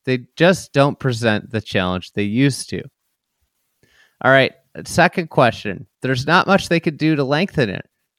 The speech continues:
Anything else they could do in terms of rough?"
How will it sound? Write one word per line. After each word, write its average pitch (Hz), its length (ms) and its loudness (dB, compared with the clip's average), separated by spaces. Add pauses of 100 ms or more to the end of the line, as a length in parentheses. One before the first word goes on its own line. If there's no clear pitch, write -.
(260)
Anything 165 360 4
else 160 240 4
they 190 120 0
could 180 160 -2
do 185 200 2
in 180 80 0
terms 165 320 0
of 160 80 -2
rough?" 165 380 0